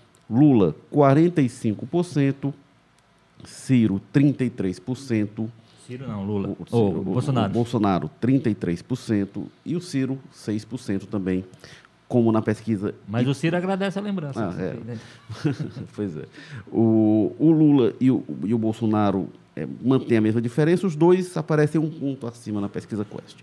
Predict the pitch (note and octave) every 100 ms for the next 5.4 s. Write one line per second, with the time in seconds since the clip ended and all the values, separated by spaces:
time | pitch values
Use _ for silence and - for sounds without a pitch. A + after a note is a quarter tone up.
0 | - - - D4+ E4 F4+ G#3 A2+ B2 G#2
1 | F#2+ A2 C#3+ F#2+ A2+ F#3+ D3 - E2 -
2 | C3 D#2 F#2+ F3 E3+ D3+ C3 A2+ A2 C3
3 | B2+ A#2+ A#2+ A#2+ A2+ A2+ C3 A2+ - -
4 | - _ B3 A#3 F3 F3+ F3+ - F2+ -
5 | - _ G#2